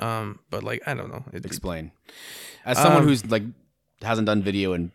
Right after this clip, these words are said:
Speaker 2: fifteen years.
Speaker 1: So, like, um,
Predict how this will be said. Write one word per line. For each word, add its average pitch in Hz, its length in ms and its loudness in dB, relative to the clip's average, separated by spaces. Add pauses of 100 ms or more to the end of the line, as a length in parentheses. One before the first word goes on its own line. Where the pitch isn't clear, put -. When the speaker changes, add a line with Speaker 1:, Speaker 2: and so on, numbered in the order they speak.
Speaker 2:
fifteen 95 400 -4
years. 80 360 -8 (760)
Speaker 1:
So, 143 280 0
like, 139 420 0
um, 117 600 -2